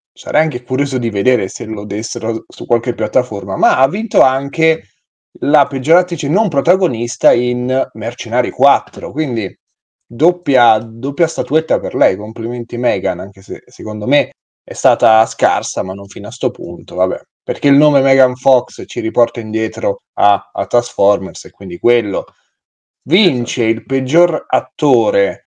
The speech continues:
Speaker 1: support, quindi non protagonista, Stallone, per questo, no, per Mercenari quattro, anche qua. Ah. Vince nella categoria rispetto a Douglas di Ant-Man and the Wasp Quantumania, Mel Gibson in questo film, Confidential Informant,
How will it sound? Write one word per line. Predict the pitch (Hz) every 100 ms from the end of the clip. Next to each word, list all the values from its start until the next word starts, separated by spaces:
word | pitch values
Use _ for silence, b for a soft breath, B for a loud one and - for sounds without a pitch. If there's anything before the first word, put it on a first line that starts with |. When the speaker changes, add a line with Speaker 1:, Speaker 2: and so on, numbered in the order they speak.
| _ _
Speaker 1:
support, | - 127 117 135 117 - 113
quindi | 104 110 104 101 98 98 98 110
non | 139 147
protagonista, | 135 - 139 170 165 170 - 180 170 165
Stallone, | - - 131 123 117 101 101 113 -
per | 156 170 170
questo, | 170 127 123 - - 131 127 -
no, | 123
per | 98 170 185 - _ _ _ -
Mercenari | 143 113 131 101 85 - _ _
quattro, | - 55 - - -
anche | 110 - -
qua. | - - - _ _ -
Ah. | - - _ _ _ _ _ _
Vince | 143 208 147 127 123
nella | 117 120
categoria | 127 147 160 165 156
rispetto | 123 123 - 113 - 113
a | 98
Douglas | 117 143 127 107 104 101 -
di | 120 110
Ant-Man | 98 - 120 123 123 107 98
and | 98
the | 98
Wasp | 98 95 90 -
Quantumania, | - 104 - 160 190 143 90 85 80
Mel | 117 180 147
Gibson | 151 208 - - 123 107 104
in | 113
questo | 123 123 117
film, | - 127 92 87 80
Confidential | - 120 123 117 151 160 - 107
Informant, | 104 104 - 117 95 92 101 135 160 180